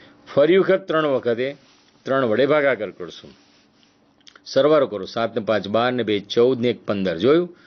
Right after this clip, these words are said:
તો એ ત્રણ વડે નિશેષ પૂર્ણ ભાગી શકાય. ફરી એક વખત ત્રણ વડે ભાગાકાર કર્યા પછી શું મળ્યા? ચારસો પચીસ મળ્યા. એકમના સ્થાને પાંચ છે તો પાંચ વડે ભાગાકાર કરવાનો. જોયું? આઠ પંચે ચાલીસ અને પાયે પાયે પચીસ,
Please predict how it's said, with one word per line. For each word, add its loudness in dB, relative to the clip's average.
તો -2
એ 0
ત્રણ 0
વડે 2
નિશેષ -2
પૂર્ણ -2
ભાગી 2
શકાય. -8
ફરી 4
એક -2
વખત -2
ત્રણ 0
વડે 4
ભાગાકાર 0
કર્યા 2
પછી 0
શું -6
મળ્યા? 0
ચારસો 0
પચીસ 0
મળ્યા. -4
એકમના 0
સ્થાને -2
પાંચ -2
છે 0
તો -2
પાંચ -2
વડે 2
ભાગાકાર 0
કરવાનો. -6
જોયું? -2
આઠ -2
પંચે -2
ચાલીસ 0
અને 0
પાયે 0
પાયે 2
પચીસ, -2